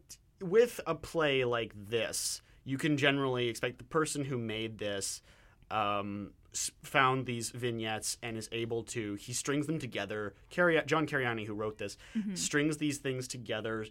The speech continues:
Speaker 1: such that they do build, but the moods are disparate.
Speaker 2: Got it.
Speaker 1: And each vignette is very noticeably not tied to the other,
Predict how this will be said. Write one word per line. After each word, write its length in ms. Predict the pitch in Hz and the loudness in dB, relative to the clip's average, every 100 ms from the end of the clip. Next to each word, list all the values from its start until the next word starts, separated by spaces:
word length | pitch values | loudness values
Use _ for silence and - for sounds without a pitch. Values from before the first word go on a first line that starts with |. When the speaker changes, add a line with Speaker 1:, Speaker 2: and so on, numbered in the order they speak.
| - | -8
Speaker 1:
such 460 | - 127 117 - | -6 -4 -4 -4
that 280 | 117 110 107 - - - - _ - | 0 0 0 -6 -20 -20 -20 _ -12
they 300 | 151 147 139 | 0 4 4
do 640 | 135 139 139 135 135 135 - - 135 - | 2 2 4 4 2 0 -6 -20 -18 -10
build, 360 | 104 135 180 160 | -4 -2 0 -2
but 100 | 165 | -4
the 60 | |
moods 280 | 120 123 127 | -2 -2 -4
are 60 | 117 | -8
disparate. 600 | 92 95 - 73 64 - - - 214 | -8 -8 -8 -8 -14 -16 -20 -14 -6
Speaker 2:
Got 160 | 196 | -4
it. 40 | 123 | -2
Speaker 1:
And 180 | 123 113 147 | -2 -4 -6
each 160 | 127 | -4
vignette 320 | 139 127 117 | -2 0 0
is 100 | 117 | -2
very 340 | 107 117 113 117 | -4 -2 0 0
noticeably 540 | 104 107 104 - 107 | -4 -6 -8 -6 -6
not 280 | 98 92 - | -6 -8 -10
tied 320 | - - 98 | -8 -8 -8
to 60 | - | -10
the 120 | - | -10
other, 300 | - 87 82 | -8 -6 -8